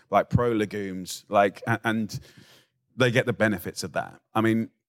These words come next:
they're connected by the sea and the temperature, but there's so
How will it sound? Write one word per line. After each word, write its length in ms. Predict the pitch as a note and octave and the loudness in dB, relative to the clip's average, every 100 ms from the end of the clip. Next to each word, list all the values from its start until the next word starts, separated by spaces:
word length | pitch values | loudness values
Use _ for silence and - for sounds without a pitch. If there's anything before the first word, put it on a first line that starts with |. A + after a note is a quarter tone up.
| _ | _
they're 200 | A2+ B2+ | 2 2
connected 420 | B2 C#3 C#3+ - G2+ | 4 2 2 0 0
by 120 | A#2 | 2
the 120 | G#2+ | 2
sea 560 | - C#3+ C#3 D3 C#3+ C#3+ - | 0 2 4 4 0 -4 -6
and 280 | G#2 G2+ | -4 -4
the 60 | G#2+ | -6
temperature, 640 | - B2 A#2+ - C3 B2 | 0 0 0 -2 0 0
but 160 | A#2 A2 | 0 -4
there's 140 | A2+ | -2
so 360 | - - - C#3+ | -2 -2 -4 -8